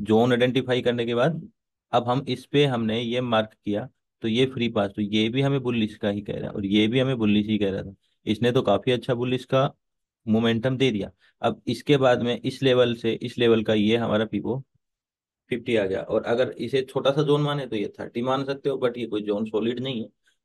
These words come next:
हम नहीं मानते, but market का ये ठहराव हम जरूर, यहाँ से हमने फिर Fibonacci लिया और यहाँ से ये जो momentum आया, ये ठहराव है, इस ठहराव में हमने फिर Fibo thirty को देखा। अब दोबारा से आपके लिए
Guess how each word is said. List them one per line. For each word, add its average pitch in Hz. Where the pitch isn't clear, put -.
हम 110
नहीं 107
मानते, 123
but 113
market 110
का 110
ये 104
ठहराव 117
हम 110
जरूर, 101
यहाँ 107
से 131
हमने 131
फिर 131
Fibonacci 127
लिया 131
और 113
यहाँ 110
से 143
ये 131
जो 131
momentum 113
आया, 107
ये 113
ठहराव 123
है, 135
इस -
ठहराव 113
में 117
हमने 123
फिर 123
Fibo 120
thirty 113
को 117
देखा। 110
अब 117
दोबारा 127
से 131
आपके 113
लिए 113